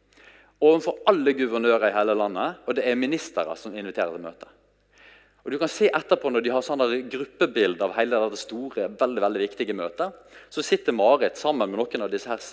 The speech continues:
høye herrer midt i bildet der og smiler, og får sånne skussmål, vet du, tilbake, fordi at du har kommet her med en sånn respekt for landet vårt, og du har virkelig bygd oss, du har virkelig gitt oss det vi trenger.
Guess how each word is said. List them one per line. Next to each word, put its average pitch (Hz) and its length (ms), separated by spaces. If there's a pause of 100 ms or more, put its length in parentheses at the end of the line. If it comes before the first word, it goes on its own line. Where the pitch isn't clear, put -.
høye 120 300
herrer 101 380
midt 139 280
i 104 60
bildet 104 280
der 92 220
og 95 80
smiler, 101 480 (320)
og 131 160
får - 480
sånne 147 300
skussmål, 85 500
vet - 160
du, - 80
tilbake, 120 400 (240)
fordi 151 240
at 139 140 (180)
du 165 160
har 135 160
kommet - 320
her 80 220
med 110 100
en - 80
sånn 131 140
respekt - 460
for 113 120
landet 120 240
vårt, - 160
og 123 80
du 143 60
har 135 100
virkelig 135 380
bygd 131 240
oss, 95 100
du 110 60
har 107 80
virkelig - 340
gitt 139 300
oss - 100
det 92 140
vi - 80
trenger. 95 260